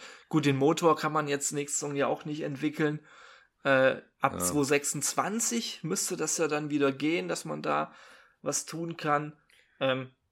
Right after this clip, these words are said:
Speaker 1: wär vielleicht interessant, äh, wenn möglicherweise ein elftes Team reinkommt, das dann vielleicht das mit Renault-Motoren ausgestattet wird oder so. Aber ja, da muss schon, muss sich irgendwas tun, also.
Speaker 2: Ja,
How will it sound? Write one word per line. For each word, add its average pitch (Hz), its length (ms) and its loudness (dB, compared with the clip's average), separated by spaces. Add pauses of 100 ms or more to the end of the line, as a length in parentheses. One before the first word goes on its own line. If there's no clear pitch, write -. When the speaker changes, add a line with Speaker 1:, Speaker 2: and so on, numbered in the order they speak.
(140)
Speaker 1:
wär 120 120 -2
vielleicht 131 280 2
interessant, 131 840 -4
äh, 127 420 0 (160)
wenn 127 320 -6
möglicherweise 135 680 -2
ein 127 80 -6
elftes 135 420 -6
Team 131 240 -8
reinkommt, 127 540 -4
das 127 140 -8
dann 123 120 -8
vielleicht 123 480 -2 (480)
das 117 220 -4
mit 120 200 -6
Renault-Motoren 143 760 -4
ausgestattet 135 840 -4
wird 135 240 0
oder 127 220 -2
so. 127 260 -2
Aber 110 300 -4 (720)
ja, 127 420 -10 (220)
da - 160 -6
muss 160 180 -4
schon, - 160 -8 (380)
muss 170 160 -8
sich 196 180 -6
irgendwas 175 460 -6
tun, 160 360 -10
also. - 400 -12 (1500)
Speaker 2:
Ja, 98 280 4